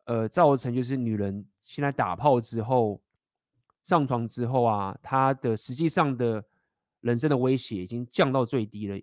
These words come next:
过去你没有避孕技术啊，你一，你一怀孕，不单单只是说，啊，你就打炮爽，也就是它会严重影响到你的生存。OK，你打错炮，你是会有生存问题的，不只是身体会有，会有这些，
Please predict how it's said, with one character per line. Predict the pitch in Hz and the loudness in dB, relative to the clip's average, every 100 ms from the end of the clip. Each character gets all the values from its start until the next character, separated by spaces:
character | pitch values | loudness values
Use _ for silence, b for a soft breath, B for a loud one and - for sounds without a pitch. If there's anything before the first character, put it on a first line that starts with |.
| - | -8
过 | - 170 | 0 2
去 | - 165 | 2 -2
你 | 123 | 0
没 | 135 | 0
有 | 139 | 0
避 | 147 | 0
孕 | 135 | 0
技 | 135 | -2
术 | 127 131 | -2 -2
啊， | |
你 | 113 104 - | -2 -6 -10
一， | - - | -14 -10
你 | 120 | -4
一 | 165 | -2
怀 | 170 113 | 0 0
孕， | 135 127 107 b b b b b | 2 0 -4 b b b b b
不 | - | -2
单 | 160 | 2
单 | 160 165 | 2 2
只 | 120 | -2
是 | 131 | -4
说， | 131 127 | 0 2
啊， | 120 | 2
你 | |
就 | 135 | 0
打 | 110 87 | -2 -4
炮 | 127 117 | -2 -2
爽， | - 95 | -4 -8
也 | 104 | -6
就 | 123 | -6
是 | 131 | -4
它 | 139 131 | -2 -2
会 | 147 | 0
严 | 123 117 | 0 -2
重 | 123 156 - | 0 -2 0
影 | 127 | -4
响 | 123 104 | -4 -4
到 | 101 127 | 0 0
你 | 107 | -2
的 | 92 90 | -8 -6
生 | - 123 | -2 -2
存。 | 135 - 90 - _ _ | -2 -6 -12 -12 _ _
OK， | - - 101 | -18 -14 -12
你 | 101 98 - _ - | -10 -12 -14 _ -6
打 | 104 139 | -4 2
错 | 190 143 | 6 6
炮， | 131 160 98 - | 6 6 4 0
你 | 110 | -10
是 | 101 135 | -6 0
会 | 135 | 0
有 | |
生 | 104 156 170 | 2 2 2
存 | 139 | 2
问 | 120 117 | 0 0
题 | 110 - | -4 -12
的， | 80 | -10
不 | - | -8
只 | 135 | -8
是 | 110 151 135 _ _ - | -4 -4 -4 _ _ -2
身 | 180 190 | 2 4
体 | 175 117 | 4 0
会 | 110 131 | 2 0
有， | 113 _ _ _ - | 0 _ _ _ -2
会 | 156 | 0
有 | 110 | 0
这 | 131 | -2
些， | 135 135 139 | -2 0 0